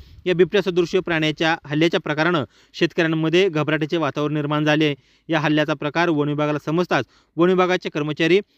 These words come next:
बरडवस्ती परिसरात दाखल झाले असून त्यांनी फरफटत नेलेल्या बोकडाचा शोध घेतला असून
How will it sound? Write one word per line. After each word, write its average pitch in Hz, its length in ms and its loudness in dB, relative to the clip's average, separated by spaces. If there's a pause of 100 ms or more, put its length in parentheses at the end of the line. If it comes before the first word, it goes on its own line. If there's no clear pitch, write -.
(160)
बरडवस्ती 185 500 2
परिसरात 160 380 -2
दाखल 151 260 -4
झाले 156 180 0
असून 165 240 0 (300)
त्यांनी 185 280 0 (260)
फरफटत 190 380 2
नेलेल्या 165 300 0
बोकडाचा 156 380 -4
शोध 156 180 -6
घेतला 151 240 -4
असून 156 260 0